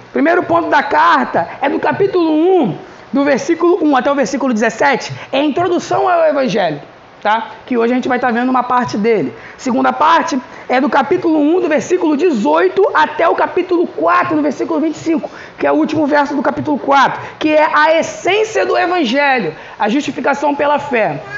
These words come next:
tá? Terceiro ponto é a certeza do evangelho, a esperança da salvação. Ele vai falar sobre isso do capítulo cinco, do início do capítulo cinco, até o final do capítulo oito.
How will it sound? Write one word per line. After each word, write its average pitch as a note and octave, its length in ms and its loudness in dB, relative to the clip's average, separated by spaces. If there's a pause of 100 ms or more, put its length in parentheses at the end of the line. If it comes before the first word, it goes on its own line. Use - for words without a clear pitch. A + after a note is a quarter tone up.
(340)
tá? A#3 300 0 (280)
Terceiro F4 320 2
ponto G4 520 2
é D#4+ 100 4
a E4 140 4
certeza F4 1040 0
do E4+ 140 0
evangelho, C#4+ 720 2 (320)
a B3+ 140 2
esperança D4 600 0
da D4 120 0
salvação. D4 680 -2 (280)
Ele C4 180 4
vai D4 560 2
falar C#4 480 2 (320)
sobre C#4 300 0
isso C#4+ 400 0
do C4+ 100 -2
capítulo D#4 460 0
cinco, F4+ 480 -2
do D4 80 0
início D4 200 0
do - 40 -2
capítulo D#4 320 -2
cinco, D#4 280 -4 (300)
até D4 260 -2
o D#4+ 100 0
final C#4 560 0 (120)
do A3+ 100 -2
capítulo C#4+ 520 0
oito. C4+ 500 0